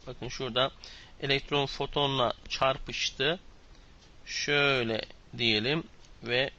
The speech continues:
fotonla çarpışan elektrona enerji aktarımı oluyor. Elektrona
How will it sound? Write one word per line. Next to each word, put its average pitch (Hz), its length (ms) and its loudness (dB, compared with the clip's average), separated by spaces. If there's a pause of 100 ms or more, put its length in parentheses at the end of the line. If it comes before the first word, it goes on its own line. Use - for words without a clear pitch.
(1800)
fotonla 190 600 4
çarpışan 170 580 6
elektrona 151 680 4 (100)
enerji 185 680 6
aktarımı 139 800 4
oluyor. 117 380 4 (760)
Elektrona 123 520 -2